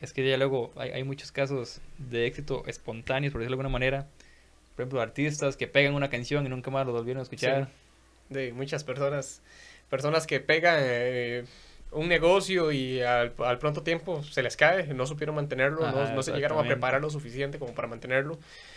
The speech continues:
Speaker 2: no tuvieron hábitos y otro poco montón de cosas que, que conlleva no
Speaker 1: Que hay
Speaker 2: poder
Speaker 1: que hacer.
Speaker 2: mantener, eh,
Speaker 1: Y,
Speaker 2: algo.
Speaker 1: y para mí algo muy importante en esto es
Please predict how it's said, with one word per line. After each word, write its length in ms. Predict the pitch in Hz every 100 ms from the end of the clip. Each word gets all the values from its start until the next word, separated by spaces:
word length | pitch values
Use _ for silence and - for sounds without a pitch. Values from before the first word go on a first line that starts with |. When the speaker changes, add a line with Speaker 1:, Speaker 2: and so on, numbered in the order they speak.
| - -
Speaker 2:
no 80 | 135
tuvieron 300 | 147 147 135
hábitos 600 | 143 160 156 156 - -
y 200 | - 131
otro 240 | 143 180 175
poco 200 | 180 175
montón 240 | 151 147
de 60 | 160
cosas 340 | 160 151 151
que, 160 | - - 147 -
que 160 | 135
conlleva 360 | 123 120 139 156
no 100 | 139
Speaker 1:
Que 100 | 123
hay 40 |
Speaker 2:
poder 160 | 143 139
Speaker 1:
que 60 |
hacer. 180 | 139 127 127 131
Speaker 2:
mantener, 200 | 135 -
eh, 180 | - - -
Speaker 1:
Y, 80 | 135
Speaker 2:
algo. 260 | 131 131 -
Speaker 1:
y 260 | 120 113
para 240 | 107 120 113
mí 260 | 123 151 156
algo 180 | 156 127
muy 140 | 143
importante 540 | 156 165 156 156 139 120
en 100 | 127
esto 400 | 160 165 202 196 - - - - 165
es 420 | 151 127 - -